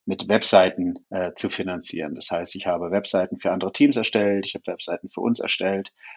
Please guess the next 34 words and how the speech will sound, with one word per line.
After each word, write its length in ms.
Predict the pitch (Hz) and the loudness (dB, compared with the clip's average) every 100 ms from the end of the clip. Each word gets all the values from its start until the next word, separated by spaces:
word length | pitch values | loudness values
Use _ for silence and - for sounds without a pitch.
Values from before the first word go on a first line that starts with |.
| _ | _
und 140 | - 95 | -4 -2
habe 120 | 95 | 0
dann 140 | 95 87 | 0 2
sehr 200 | 92 95 | 0 0
schnell 200 | 98 92 | -2 0
festgestellt, 680 | 113 - 117 - 107 107 - | 0 0 -2 0 0 0 -2
dass 420 | 98 98 - - - | 2 2 2 -2 -2
es 160 | 104 101 | 0 2
mir 260 | 98 101 | 4 2
eher 260 | 120 113 117 | 4 6 8
liegt, 460 | 110 110 - - 107 | 6 0 -4 -14 -12
die 80 | |
Projekte 460 | - 98 98 101 - | -4 2 2 0 -6
zu 100 | - | -6
konzipieren, 800 | - 92 - - 78 139 135 120 | -4 -4 -4 -4 0 0 0 -2
dass 160 | - | -6
es 100 | - | -6
mir 140 | 98 95 | -4 -2
eher 160 | - 104 | 0 2
daran 320 | 101 98 92 | 2 2 0
liegt, 220 | 95 - | -2 -2
zu 100 | 95 | -2
überlegen, 360 | 92 92 95 90 | 0 0 0 -2
okay, 340 | - 104 95 | -4 -2 -2
wie 80 | 98 | -2
kann 140 | 101 | -2
man 100 | 95 | -2
das 80 | - | -2
vermarkten, 560 | 92 90 101 120 113 - - - _ | 0 4 4 4 -2 -6 -10 -16 _
wie 260 | 98 92 90 | 0 0 0
die 340 | - 92 92 _ | -4 -2 -4 _
Programmierung 600 | - 92 90 90 87 87 | -8 -4 -2 0 0 0
an 100 | 82 | -2
sich. 300 | 80 - - | -4 -4 -8